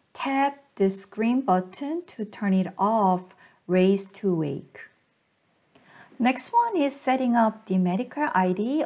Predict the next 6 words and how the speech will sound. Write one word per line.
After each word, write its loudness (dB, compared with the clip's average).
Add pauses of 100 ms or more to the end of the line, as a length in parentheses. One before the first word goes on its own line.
on 2
your 2
phone. -6 (400)
I 2
suggest -4
everyone 0